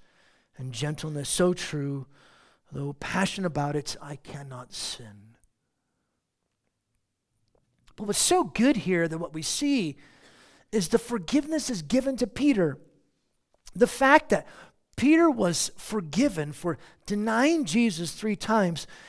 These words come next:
it gives great hope to all of us believers who've been faithless to the gospel in some way. He calls us to repent and calls for our love.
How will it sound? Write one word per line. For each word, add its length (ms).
it 160
gives 280
great 420
hope 320
to 240
all 240
of 120
us 140
believers 640
who've 180
been 160
faithless 800
to 140
the 120
gospel 580
in 100
some 420
way. 480
He 140
calls 520
us 160
to 140
repent 640
and 240
calls 500
for 260
our 200
love. 520